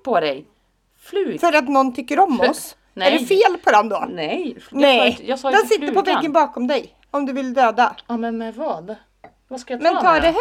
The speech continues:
Speaker 2: här.
Speaker 1: Det lilla pappret, tror du att
Speaker 2: Men
Speaker 1: jag är så snabb, eller?
Speaker 2: Mm.
Speaker 1: Men alltså, jag kan inte ta ett mindre papper heller, för då kommer den flyga iväg.
Speaker 2: Den har
Speaker 1: Den
Speaker 2: redan gjort
Speaker 1: har redan
Speaker 2: det. <laughs>
Speaker 1: flugit. Jag
Speaker 2: Den
Speaker 1: hann
Speaker 2: är
Speaker 1: i-,
Speaker 2: fram-
Speaker 1: ja, den sitter väl på mitt huvud snart. Nej.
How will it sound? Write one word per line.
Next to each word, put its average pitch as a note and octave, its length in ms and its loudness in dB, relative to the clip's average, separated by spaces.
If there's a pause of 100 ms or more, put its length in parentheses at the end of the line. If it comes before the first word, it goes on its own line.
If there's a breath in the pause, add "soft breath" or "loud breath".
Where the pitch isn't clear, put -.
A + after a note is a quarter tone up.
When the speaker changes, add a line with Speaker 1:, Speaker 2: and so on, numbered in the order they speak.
Speaker 2:
här. - 160 0 (540)
Speaker 1:
Det F#4 340 -2
lilla F4+ 220 -2
pappret, D#4+ 540 -8
tror D#4 260 -6
du D4 60 0
att A#3 60 2
Speaker 2:
Men F#4 80 6
Speaker 1:
jag G3 60 2
är F#3+ 40 -4
så D#3+ 280 -4
snabb, B3 400 -6
eller? E2+ 180 -4
Speaker 2:
Mm. A#3 360 -6 (840)
Speaker 1:
Men B3 160 0
alltså, A#3+ 160 0
jag B3 60 -4
kan B3+ 60 -4
inte A#3+ 140 -6
ta D4+ 140 -2
ett - 80 -6
mindre G3+ 300 -4
papper G#3+ 260 -10
heller, F3+ 160 -8
för G#3 100 -16
då G#3+ 60 -10
kommer A#3 160 -4
den A#3 60 -4
flyga G3 500 -8
iväg. G3+ 360 -12
Speaker 2:
Den C#4+ 260 0
har D4+ 80 -2
Speaker 1:
Den C4 140 4
Speaker 2:
redan C4 140 0
gjort - 120 2
Speaker 1:
har - 100 -4
redan - 200 -4 (180)
Speaker 2:
det. - 60 -4
<laughs> F#4 40 -2
Speaker 1:
flugit. A#3+ 280 -2
Jag - 120 0 (280 loud breath)
Speaker 2:
Den B3+ 140 2
Speaker 1:
hann B3 140 4
Speaker 2:
är A#3+ 40 2
Speaker 1:
i-, - 20 4
Speaker 2:
fram- C#4+ 220 0 (320 soft breath)
Speaker 1:
ja, A#3 260 2
den G#3 120 0
sitter A#3+ 260 -8
väl G3 120 0
på G#3 80 -12
mitt A3 280 -12
huvud D#3+ 240 -8
snart. E3 400 -20
Nej. G#3+ 360 -14